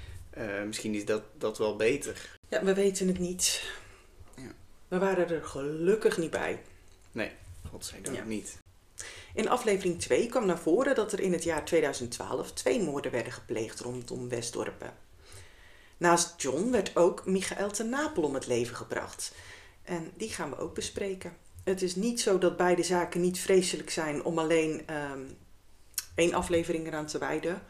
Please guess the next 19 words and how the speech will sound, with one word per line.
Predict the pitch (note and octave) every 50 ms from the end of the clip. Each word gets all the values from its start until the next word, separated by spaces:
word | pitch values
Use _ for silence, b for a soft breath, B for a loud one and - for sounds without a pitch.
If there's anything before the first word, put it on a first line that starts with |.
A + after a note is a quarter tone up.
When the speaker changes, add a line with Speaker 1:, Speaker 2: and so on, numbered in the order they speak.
| B B B B B B B B
Speaker 2:
Maar | B F3 F3+ F#3
er | F#3
was | F#3 F3+ -
gewoonweg | - F#3 F3+ F3 E3 E3 -
niet | F3+ F3+ F3+ F3+
veel | - - D#3+ D3 -
informatie, | D#3+ D#3 - - D#3 D#3+ E3+ F#3+ F#3+ - - - E3 D#3 D#3 D3+
eh, | D3 C#3+ C#3 -
over | - D#3+ D3+ - -
bekend. | - B2+ - - C3+ B2+ C3 B2 - A2
Speaker 1:
Mhm. | G#2 G#2 A#2+ G2 G2+ A#2+ B B -
Speaker 2:
Dus | D#3+ D3+ D3+ - - - - - - -
vandaar | - - D#3 C#3+ C#3 C3 B2 B2
dat | - A#2+ A#2
het | - G2+ - - -
twee | - - - A2+ A#2+ A#2+ -
korte | - - D#3 D3+ -
afleveringen | - C#3+ D3 - C#3+ C#3 C3+ C3 C3+ C3+ C3 C3 C3 B2+
worden. | B2+ A#2 A#2 A#2 A#2+